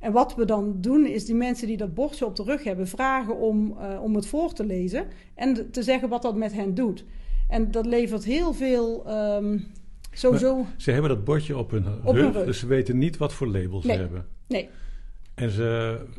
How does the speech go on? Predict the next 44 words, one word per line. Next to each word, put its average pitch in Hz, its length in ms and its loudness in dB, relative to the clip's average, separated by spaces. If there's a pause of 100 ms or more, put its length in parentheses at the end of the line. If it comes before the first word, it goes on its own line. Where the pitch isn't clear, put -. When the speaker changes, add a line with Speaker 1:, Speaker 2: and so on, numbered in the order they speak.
(140)
Speaker 2:
en 110 460 -4
degene 117 580 -4 (300)
die 107 180 -2
met 110 240 0
hen 110 320 2
acteren 120 440 -2
en 131 60 -2
met 113 140 2
Speaker 1:
Ja. 247 100 4
Speaker 2:
iets 113 140 -4
gaan 104 240 2 (100)
Speaker 1:
In 104 120 0
Speaker 2:
doen, 127 160 6
Speaker 1:
de 190 80 6
groep, 254 340 0
ja. 208 160 -2 (220)
Speaker 2:
die - 120 -2
Speaker 1:
Die 139 100 4
schrijven 143 300 4
Speaker 2:
weten 151 180 4
het 104 80 4
Speaker 1:
gewoon 90 120 0
Speaker 2:
wel. - 80 -8
Speaker 1:
op. - 100 -8 (120)
Ja, - 180 0
Speaker 2:
<clears throat> - 240 4
Speaker 1:
ja, 127 100 0
Speaker 2:
Die - 100 -4
gaan 120 140 0
Speaker 1:
dus 113 80 2
Speaker 2:
de 104 80 0
vooroordelen 143 760 0 (320)
Speaker 1:
Ja. - 100 -4 (500)
Speaker 2:
op 120 400 -2
de, 113 300 -2
jou 117 340 4
Speaker 1:
Precies. 147 240 4 (300)
Speaker 2:
<laughs> 151 200 -4
opschrijven. 127 520 0 (160)
Speaker 1:
Ja. 117 120 -2
Speaker 2:
Eh, 113 100 -2
je 107 80 0
weet 113 180 0
niet 143 320 0